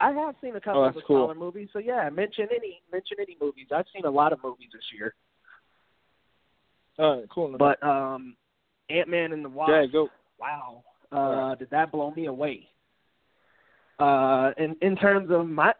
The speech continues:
Speaker 1: to be honest, I just, I was like, "Eh, Ant-Man and the Wasp." Okay, like, <laughs> it's just kinda the crutch here because think about it. In March, everybody, we were all hyped for Avengers. So it's like, "Mm,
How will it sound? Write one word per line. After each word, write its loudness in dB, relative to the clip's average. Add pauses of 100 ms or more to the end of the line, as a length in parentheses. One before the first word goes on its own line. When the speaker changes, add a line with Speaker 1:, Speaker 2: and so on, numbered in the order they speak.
(140)
Speaker 1:
to -12
be -4
honest, 0
I -2
just, -8 (280)
I -8
was -6
like, -4 (100)
"Eh, -6
Ant-Man -6
and -10
the -8
Wasp." -2 (1040)
Okay, -2
like, -4
<laughs> -
it's -8
just 0
kinda 2 (360)
the 2
crutch 0 (120)
here -6
because -8 (920)
think -2
about -4
it. -18
In -12
March, -4 (320)
everybody, -2
we -6
were -4
all -6
hyped -10
for -14
Avengers. -10 (420)
So 4
it's 0
like, 2
"Mm, -4